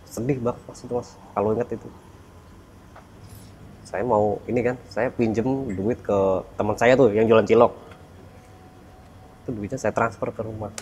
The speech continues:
kampung. Kalau jualan bakso kan ya, apalagi pas hitungan empat hari.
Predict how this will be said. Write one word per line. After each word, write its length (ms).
kampung. 400
Kalau 240
jualan 320
bakso 400
kan 160
ya, 240
apalagi 400
pas 240
hitungan 400
empat 160
hari. 400